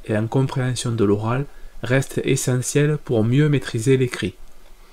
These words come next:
De même, l'acquisition progressive des usages de la langue écrite favorise l'accès à un oral plus maîtrisé. La lecture à haute voix et la récitation de textes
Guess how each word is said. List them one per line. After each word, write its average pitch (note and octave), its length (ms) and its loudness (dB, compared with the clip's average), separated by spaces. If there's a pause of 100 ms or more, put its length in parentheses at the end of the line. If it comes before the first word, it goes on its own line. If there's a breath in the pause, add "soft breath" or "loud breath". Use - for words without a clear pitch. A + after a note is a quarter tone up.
(420 soft breath)
De C#3+ 100 4
même, D3+ 480 6
l'acquisition C#3 680 0
progressive C3+ 680 0
des A2+ 280 2
usages C3 300 2
de G#2+ 120 4
la G#2 160 4
langue A#2+ 320 0
écrite B2+ 460 -4 (480 soft breath)
favorise C3 500 4
l'accès C3 520 2
à B2 180 0
un A#2 100 2
oral C3 340 2
plus D3 300 -2
maîtrisé. A2+ 540 0 (1080)
La B2 160 6
lecture C#3+ 540 6
à - 320 2
haute C#3+ 180 4
voix C3+ 540 4
et B2 80 6
la A2+ 120 6
récitation C3+ 640 0
de A#2 120 2
textes C3+ 480 -2